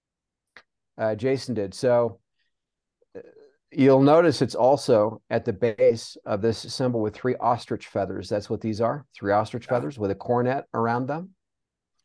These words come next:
Speaker 1: And then it's got Ichthyen right beno-, uh, below that, right? So Ichthyen is Welsh or German, and depending on which language it is,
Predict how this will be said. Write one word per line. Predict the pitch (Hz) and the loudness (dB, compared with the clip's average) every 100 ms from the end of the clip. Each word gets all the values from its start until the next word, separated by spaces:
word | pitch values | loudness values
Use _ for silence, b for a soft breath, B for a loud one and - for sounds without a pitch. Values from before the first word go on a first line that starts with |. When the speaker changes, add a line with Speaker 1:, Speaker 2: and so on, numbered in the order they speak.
| b b b - | b b b -6
Speaker 1:
And | 117 | 0
then | 120 110 | 0 -2
it's | 107 | 0
got | 123 120 - | 0 2 -2
Ichthyen | 123 - 127 110 98 - _ _ - | -6 -4 -2 -2 -6 -18 _ _ -4
right | 107 104 | -2 -2
beno-, | 110 113 - | -2 -2 -4
uh, | 110 101 98 - - 98 | -4 -4 -6 -14 -20 -14
below | 110 110 113 120 | -4 2 4 4
that, | 131 143 | 2 0
right? | 117 139 - _ _ _ _ _ _ _ _ _ _ _ _ _ _ | -2 -4 -8 _ _ _ _ _ _ _ _ _ _ _ _ _ _
So | - 135 123 - | -2 4 4 4
Ichthyen | 165 170 165 165 139 123 135 - | -2 -2 0 2 2 0 -4 -6
is | 123 107 | -6 -4
Welsh | 101 127 147 131 - | 0 2 2 -2 -8
or | 113 | -8
German, | 110 120 123 117 98 | -4 -2 -2 -4 -10
and | 101 | -10
depending | 101 117 113 120 110 | -8 -6 -4 -4 -4
on | 107 | -2
which | 139 - - - | -2 -4 -18 -12
language | 110 98 95 92 | -8 -6 -8 -8
it | 101 98 | -2 0
is, | 92 107 - | -2 -6 -16